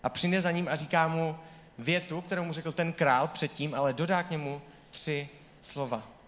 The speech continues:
„Pán Bůh mě řekl, že u mě máš přespat, najíst se a že tě mám pohostit.“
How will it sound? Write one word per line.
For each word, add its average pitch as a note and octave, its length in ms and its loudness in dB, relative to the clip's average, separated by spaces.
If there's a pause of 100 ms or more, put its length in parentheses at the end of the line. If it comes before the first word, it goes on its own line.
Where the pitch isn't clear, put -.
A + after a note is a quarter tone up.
(200)
„Pán G3 260 4
Bůh C3+ 380 -2 (280)
mě C3+ 440 -2 (320)
řekl, A#2+ 340 -6 (840)
že D3+ 140 -2
u F3 40 0
mě F3 140 0
máš C#3+ 180 0
přespat, G3 540 2 (180)
najíst D3+ 420 0
se D3+ 200 0 (120)
a C#3+ 60 -6
že C3+ 80 -6
tě C#3 60 -10
mám C#3+ 140 0
pohostit.“ B2 480 -6